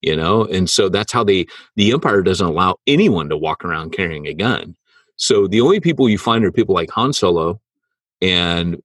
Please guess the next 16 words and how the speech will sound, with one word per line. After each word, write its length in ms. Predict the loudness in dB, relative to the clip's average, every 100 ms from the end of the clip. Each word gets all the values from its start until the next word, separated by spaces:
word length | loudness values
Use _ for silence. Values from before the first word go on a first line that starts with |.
| -8
you 180 | -2 0
know, 200 | -2 -4
people 300 | -2 0 2
that 160 | 2
are 160 | 2 2
on 180 | 2 4
the 80 | 4
wrong 220 | 2 0
side 180 | 0 0
of 60 |
the 80 | 2
law. 540 | 2 2 2 -2 -4 -10 _ -2
The 140 | 0
underground 640 | 2 2 2 2 0 -2 -4
has 240 | -4 -6
weapons. 640 | -6 -8 -6 -6 -6 -10